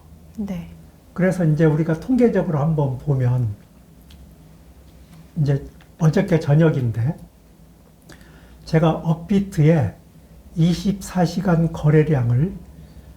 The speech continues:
Speaker 2: 코인게코를 통해서 한번 확인을 해봤어요. 그랬더니 이십육억,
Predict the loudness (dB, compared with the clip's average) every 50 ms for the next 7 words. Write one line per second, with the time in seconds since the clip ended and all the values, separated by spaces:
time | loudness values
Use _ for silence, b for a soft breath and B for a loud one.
0 | B B -20 -20 -20 -20 -20 -16 -2 2 4 4 6 4 4 2 0 0 -2 0
1 | 0 0 0 0 -2 0 2 2 2 2 2 0 0 0 -2 -2 -4 -4 -2 0
2 | 0 2 2 0 -2 -2 -4 -6 -6 -6 -6 -6 -6 -6 -8 -14 -20 -20 -20 -20
3 | -20 -20 -20 _ -20 -20 -20 -20 -6 -2 -2 -2 0 0 0 0 2 4 4 2
4 | 2 0 -4 B B B B B B B B B B B B B B B -20 -16
5 | -4 2 2 4 4 2 0 -2 -4 -6 -6 -8 -14 -14 -2 0 2 2 4 4
6 | 2 0 0 -2 -8 -16